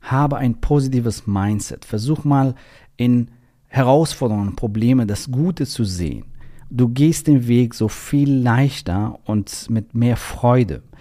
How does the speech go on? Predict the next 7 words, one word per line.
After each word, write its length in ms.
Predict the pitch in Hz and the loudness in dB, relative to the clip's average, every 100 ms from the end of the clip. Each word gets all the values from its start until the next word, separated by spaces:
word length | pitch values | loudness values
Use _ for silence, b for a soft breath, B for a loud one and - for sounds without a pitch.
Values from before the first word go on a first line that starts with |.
| B B B | B B B
Du, 160 | - 110 | -4 -2
du 160 | - 123 | 0 2
gehst 320 | 151 143 - | 2 2 0
diesen 320 | 123 123 107 | 2 2 2
Weg 240 | 113 113 - - - - | 2 2 -4 -20 -20 -20
viel 400 | - 143 139 127 | -4 2 4 4
gesünder 640 | 113 101 135 143 92 - | 0 4 4 4 2 -4